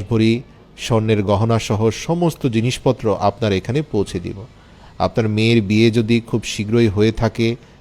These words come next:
তাহলে বিবাহিত মেয়ের ঘরে পৌঁছে দিব, আর যদি বিয়ে না হয়, যখন বিয়ে হবে তার বিয়েতে এগুলো খরচ করবেন।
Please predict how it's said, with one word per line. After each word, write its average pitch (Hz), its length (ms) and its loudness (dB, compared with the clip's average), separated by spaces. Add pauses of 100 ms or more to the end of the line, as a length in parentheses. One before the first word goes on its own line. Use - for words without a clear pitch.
(120)
তাহলে 123 480 4
বিবাহিত 120 500 2
মেয়ের 110 320 2
ঘরে 110 260 2
পৌঁছে 107 320 -2
দিব, 113 280 -6 (400)
আর 98 240 4
যদি 175 240 4
বিয়ে 165 240 4
না 139 200 4
হয়, 147 220 4
যখন 120 440 0
বিয়ে 113 220 2
হবে 123 360 0
তার 104 260 2
বিয়েতে 110 380 -2
এগুলো 110 240 0
খরচ 92 400 -4
করবেন। 92 320 -8